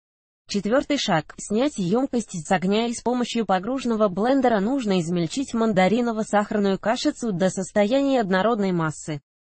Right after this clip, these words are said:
Добавить лимонный сок. Пятый шаг. Ставить обратно емкость на огонь и томим в течение сорока минут. Шестой шаг. В кипящем состоянии разлить массу по стерильным баночкам и плотно закрыть крышками.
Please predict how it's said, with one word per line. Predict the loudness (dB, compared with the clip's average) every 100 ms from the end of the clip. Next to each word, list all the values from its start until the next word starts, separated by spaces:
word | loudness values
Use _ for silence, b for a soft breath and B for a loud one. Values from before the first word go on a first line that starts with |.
| _ _ _ _ -4
Добавить | 0 2 4 4 0 0
лимонный | 2 2 2 0 -2
сок. | 0 -2 -4 -12 -4
Пятый | -2 0 -2
шаг. | 0 0 -2 -12
Ставить | 0 2 2 2
обратно | 2 4 2 2
емкость | 0 0 0 -2 -4 -2
на | -2
огонь | 0 0 2
и |
томим | 2 2 2 -2
в | -4
течение | -4 -2 -2 -2 -2
сорока | -2 -2 0 -2
минут. | 0 2 0 -2 _ _ _ _ _ _ _
Шестой | -10 -6 -4 0 0 2
шаг. | 0 0 -2 -16
В | -8
кипящем | -4 0 0 0 -2
состоянии | -4 -6 -2 0 2 0 0
разлить | 2 2 0 -4 -2 0
массу | 0 0 -2
по | -2 -2
стерильным | 0 0 2 2 0 0
баночкам | 2 2 0 -2 -4
и | -2
плотно | 0 0 0
закрыть | 0 0 0 -4 -4
крышками. | 0 0 0 -4 -4 -6